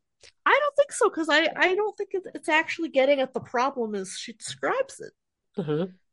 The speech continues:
Speaker 1: You know?
Speaker 2: Mm-hmm.
Speaker 1: Uh, 'cause
Speaker 2: Um,
Speaker 1: here's, 'cause what I think is happening is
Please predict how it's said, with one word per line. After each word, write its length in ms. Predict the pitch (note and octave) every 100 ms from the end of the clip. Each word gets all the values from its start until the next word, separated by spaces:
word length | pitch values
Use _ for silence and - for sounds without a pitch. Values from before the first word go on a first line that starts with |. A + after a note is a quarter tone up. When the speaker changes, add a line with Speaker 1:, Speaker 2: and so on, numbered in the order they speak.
| -
Speaker 1:
You 100 | F#3
know? 220 | E3 F4+ - _ _ _ F#3+
Speaker 2:
Mm-hmm. 360 | F3 F3+ G3 A3+ _ _ _ _ -
Speaker 1:
Uh, 120 | A#3 -
'cause 160 | F4
Speaker 2:
Um, 60 | A4+
Speaker 1:
here's, 200 | C#5 B4 - -
'cause 240 | A4+ A4
what 160 | G#4+ A4+
I 140 | A4+
think 180 | G#4 B4
is 120 | A4 F4+
happening 440 | F4+ F#4 D4 G#3
is 360 | F3 E3+ -